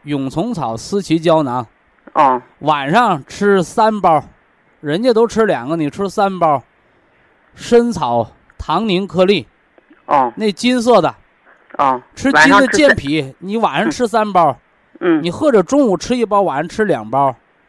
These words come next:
Speaker 2: 嗯。
Speaker 1: 这个脾脏好了，你吃饭运化的能力，你那个勒裤腰带啊，皮肤起那个什么呢，红的那个湿疹，它不通的地儿，这个都能化开。
Speaker 2: 嗯。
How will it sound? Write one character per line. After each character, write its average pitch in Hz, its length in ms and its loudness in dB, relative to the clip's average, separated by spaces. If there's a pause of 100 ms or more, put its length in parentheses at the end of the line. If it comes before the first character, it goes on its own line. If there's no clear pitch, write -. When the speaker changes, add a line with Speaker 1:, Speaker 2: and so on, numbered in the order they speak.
(160)
Speaker 2:
嗯。 156 180 -2 (160)
Speaker 1:
这 294 100 -6
个 285 120 4
脾 - 340 -4
脏 320 240 2
好 151 240 -4
了， 147 240 -2 (240)
你 156 160 -6
吃 226 260 -8
饭 220 200 0
运 240 180 -4
化 208 180 -2
的 156 100 -6
能 123 260 -8
力， 170 240 -6 (880)
你 160 200 -4
那 226 140 -4
个 214 160 2
勒 226 200 2
裤 233 200 -4
腰 226 120 4
带 226 280 0
啊， 170 80 2
皮 214 200 -6
肤 202 200 -6
起 135 240 -10
那 170 120 -6
个 190 80 -4
什 156 120 -4
么 175 80 -8
呢， 165 200 -2 (240)
红 147 300 -8
的 226 140 -4
那 214 100 -2
个 185 100 -2
湿 240 240 -6
疹， 123 220 -8
它 143 80 -12
不 190 100 -10
通 214 280 -6
的 208 80 -2
地 180 120 -4
儿， 127 160 0 (380)
这 190 140 -6
个 160 80 -2
都 214 140 -2
能 170 120 -4
化 156 240 -4
开。 113 160 -14
Speaker 2:
嗯。 95 60 -20